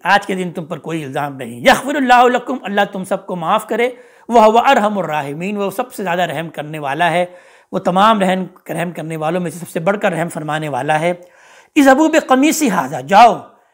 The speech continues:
میرے یہ کرتا لے جاؤ۔ اپنی قمیض اتار کر دی یوسف علیہ السلام نے کہ میرا یہ کرتا لے جاؤ۔ "فَأَلْقُوهُ عَلَى وَجْهِ أَبِي"، اور اس کو میرے والد صاحب کے چہرے پر ڈال دینا۔ "يَأْتِ بَصِيرًا"،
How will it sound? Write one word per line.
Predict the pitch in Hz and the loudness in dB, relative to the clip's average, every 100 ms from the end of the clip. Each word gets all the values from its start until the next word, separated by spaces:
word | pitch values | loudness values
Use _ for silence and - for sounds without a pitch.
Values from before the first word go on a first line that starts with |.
| _ _ _ | _ _ _
میرے | - 240 320 | 0 2 4
یہ | 294 | 0
کرتا | - 262 262 277 | 0 -2 0 0
لے | 147 | -2
جاؤ۔ | 135 113 110 | -6 -8 -8
اپنی | - - 214 | -12 -8 -10
قمیض | - 190 226 226 | -6 -4 -4 -4
اتار | 196 185 | 2 2
کر | 180 180 | 2 -10
دی | 165 190 | -8 -8
یوسف | 180 - | -8 -10
علیہ | 175 165 | -10 -10
السلام | - 160 196 | -6 -2 -2
نے | 196 | -2
کہ | 190 | -6
میرا | 185 185 | -4 -2
یہ | 180 | -2
کرتا | 196 185 233 | -6 0 2
لے | 233 | 2
جاؤ۔ | 226 240 277 - _ _ | 6 6 6 -2 _ _
"فَأَلْقُوهُ | - 269 285 277 311 302 330 | -2 4 4 4 -2 -2 2
عَلَى | 269 294 254 | 4 4 4
وَجْهِ | 262 254 247 | 2 0 -4
أَبِي"، | 196 320 131 - _ _ _ - | -4 -4 -6 -10 _ _ _ -2
اور | 233 | -2
اس | 262 - | -2 -4
کو | 269 | -4
میرے | 240 220 | -2 0
والد | 214 175 202 | 0 0 -2
صاحب | 202 185 185 | -2 -4 -4
کے | 214 | -10
چہرے | - 175 190 | -8 -6 -4
پر | 196 | -2
ڈال | 185 147 160 151 | -2 0 -2 -2
دینا۔ | 135 147 139 _ _ _ - | -8 -8 -12 _ _ _ -2
"يَأْتِ | 240 - - 262 | 0 2 0 -4
بَصِيرًا"، | 175 175 226 202 143 | -4 -4 -4 -2 -4